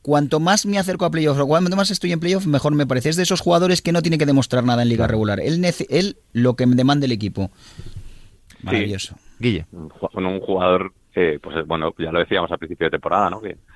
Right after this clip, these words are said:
Speaker 3: que iba a dar un salto diferencial Milwaukee, que es verdad que durante la liga regular, pues me pasa un poco como con los Clippers, que, eh, que han estado, yo creo, un poquito por debajo del nivel, pero,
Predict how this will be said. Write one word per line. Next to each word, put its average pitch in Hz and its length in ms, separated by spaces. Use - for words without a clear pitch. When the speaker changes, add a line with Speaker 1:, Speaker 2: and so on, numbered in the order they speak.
Speaker 3:
que 90 80
iba 82 120
a 90 40
dar 87 160
un 92 100
salto 92 240
diferencial 80 680
Milwaukee, 92 560
que 90 80
es 90 60
verdad 98 240
que 101 80
durante 92 340
la 90 300
liga 95 200
regular, 101 380
pues 85 160
me 87 120
pasa 104 200
un 98 60
poco 104 180
como 101 180
con 104 120
los 101 120
Clippers, 139 480
que, - 180
eh, 73 500
que 85 180
han 87 120
estado, 95 340
yo 92 100
creo, 98 120
un 90 60
poquito 98 480
por 95 140
debajo 95 300
del 90 120
nivel, 107 280
pero, 87 240